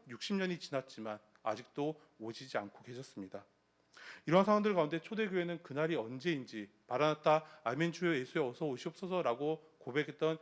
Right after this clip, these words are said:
그날이 언제인지를 울부짖으며, 주님, 우리에게 말씀해 주십시오라고 그들이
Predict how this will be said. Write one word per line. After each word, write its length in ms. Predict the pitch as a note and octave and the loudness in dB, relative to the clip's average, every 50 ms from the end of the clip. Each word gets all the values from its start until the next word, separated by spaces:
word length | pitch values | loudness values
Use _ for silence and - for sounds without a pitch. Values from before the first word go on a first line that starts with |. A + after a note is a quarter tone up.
| - - _ | -8 -18 _
그날이 380 | - - D3 C3+ B2+ A#2+ C#3 D3+ | -6 -4 0 2 2 2 2 0
언제인지를 840 | A#2+ G2+ A2+ C3 C3 F3+ F3 F3 E3 D3 D#3 D3 D3+ D#3 D#3+ D#3 - - _ _ | -2 -2 -4 -4 -2 -2 -2 -2 -2 -4 -4 -2 -2 -2 -2 -4 -8 -16 _ _
울부짖으며, 760 | D3 B2 B2+ C3 C#3 E3 D#3+ - - - - B2 A#2 A2+ G#2+ - | -8 -6 -6 -4 -4 -6 -6 -6 -12 -12 -8 -6 -4 -4 -6 -6
주님, 280 | - - C#3+ D3+ E3 D#3+ - - - _ _ | -10 -4 -2 -2 -2 -2 -6 -12 -20 _ _
우리에게 240 | B2+ C3 C#3 D#3 C#3 | -8 -4 -2 -2 -4
말씀해 440 | A#2 G#2+ A#2+ - - - F#3 F#3+ | -4 -6 -10 -10 -6 -4 -2 -2
주십시오라고 840 | E3 E3 F3 F3 - - F#3+ E3+ C#3 A2 G#2+ A2 B2 C3+ D3 D3 - - _ _ _ | -2 -4 -10 -14 -6 -4 0 2 2 2 2 2 0 -2 -2 -4 -8 -16 _ _ _
그들이 420 | - B2+ A2+ A#2+ B2 C3+ D3 D#3 | -14 -8 -6 -6 -4 -4 -6 -6